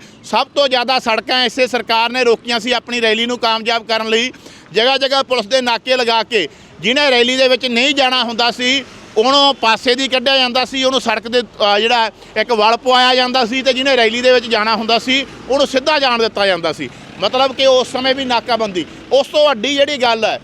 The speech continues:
ਕਿ ਸਭ ਤੋਂ ਵੱਧ ਜਿਹੜਾ ਦੁਖੀ ਇਸ ਵਕਤ ਪੁਲਿਸ ਨੂੰ ਕੀਤਾ ਹੋਇਆ ਹੈ। ਜਦੋਂ ਤੋਂ ਇਸ ਵਰ੍ਹਾ ਚੜ੍ਹਿਆ ਹੈ,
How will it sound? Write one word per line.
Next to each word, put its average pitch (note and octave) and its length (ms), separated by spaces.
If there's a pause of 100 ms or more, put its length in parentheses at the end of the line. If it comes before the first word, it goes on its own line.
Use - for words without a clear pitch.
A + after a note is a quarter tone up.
(360)
ਕਿ C#4 140
ਸਭ C#4 280 (100)
ਤੋਂ C#4 260 (360)
ਵੱਧ C4 300
ਜਿਹੜਾ B3+ 440
ਦੁਖੀ A3+ 440
ਇਸ B3+ 160
ਵਕਤ B3+ 320
ਪੁਲਿਸ B3+ 340
ਨੂੰ C#4 180
ਕੀਤਾ A3+ 340
ਹੋਇਆ G3 180
ਹੈ। A#2+ 80 (580)
ਜਦੋਂ B3 300
ਤੋਂ C#4 440
ਇਸ A#3+ 260
ਵਰ੍ਹਾ G3+ 380
ਚੜ੍ਹਿਆ A#3 300
ਹੈ, E3 160